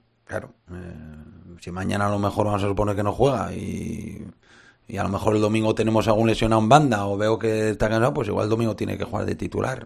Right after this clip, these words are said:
Eh, no pasa absolutamente nada, pero yo creo que su proceso también hay que ir poco a poco y dándole minutos, pero tampoco creo que esté para, para jugar noventa.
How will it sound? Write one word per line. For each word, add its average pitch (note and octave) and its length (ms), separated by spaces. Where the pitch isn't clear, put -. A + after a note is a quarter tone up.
Eh, F#2+ 220
no G#2+ 100
pasa - 200
absolutamente G2+ 500
nada, A2 160
pero G2 120
yo G2 140
creo G#2+ 160
que A2 100
su G2+ 160
proceso G2+ 380
también A2+ 420
hay G#2+ 140
que A#2 80
ir G2+ 80
poco G#2+ 200
a G2+ 80
poco B2+ 280
y A#2 40
dándole A2 320
minutos, A#2 480
pero G2 400
tampoco G#2+ 480
creo G#2+ 220
que A2 80
esté - 220
para, F#2+ 340
para F#2+ 180
jugar F#2 280
noventa. F#2 440